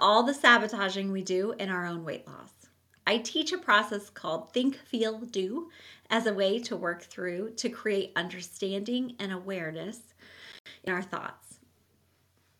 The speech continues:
I use this as I plan my weight loss and when I make mistakes to learn from them.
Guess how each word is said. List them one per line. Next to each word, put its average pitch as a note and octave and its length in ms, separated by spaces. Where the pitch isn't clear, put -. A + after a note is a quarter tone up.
I G#3 100
use C4+ 340
this C4 340
as A3 140
I G#3+ 100
plan C#4 480
my D#4+ 180
weight D#4+ 220
loss F#3+ 380
and G#3+ 160
when A3 100
I A3 140
make G#3+ 240
mistakes G3 540
to G#3+ 120
learn G3 240
from - 300
them. - 300